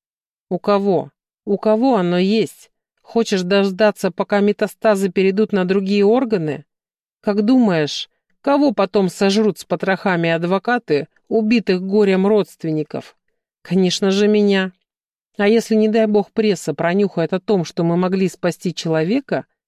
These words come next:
но не сделали этого, что тогда? Они раздуют эту новость и создадут из неё сенсацию. Этого ты хочешь?» Меня передёргивает.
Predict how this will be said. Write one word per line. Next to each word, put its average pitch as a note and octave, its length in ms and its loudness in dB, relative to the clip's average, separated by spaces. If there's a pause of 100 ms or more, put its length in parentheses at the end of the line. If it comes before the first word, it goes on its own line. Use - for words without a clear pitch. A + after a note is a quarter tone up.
(120)
но F3+ 100 2
не A3 180 4
сделали D#3+ 480 -2
этого, C#3 440 -4 (380)
что - 260 -4
тогда? E3 480 -2 (540)
Они F#3 260 2
раздуют F#3+ 460 0
эту F#3 220 -2
новость G#3+ 480 0
и F3+ 60 -6
создадут G#3 680 -2
из D#3 160 -10
неё G3+ 180 2
сенсацию. F#3+ 920 -4 (540)
Этого A#3 440 0
ты - 140 -6
хочешь?» - 560 -6 (720)
Меня F3+ 260 -2
передёргивает. D#3+ 1000 -4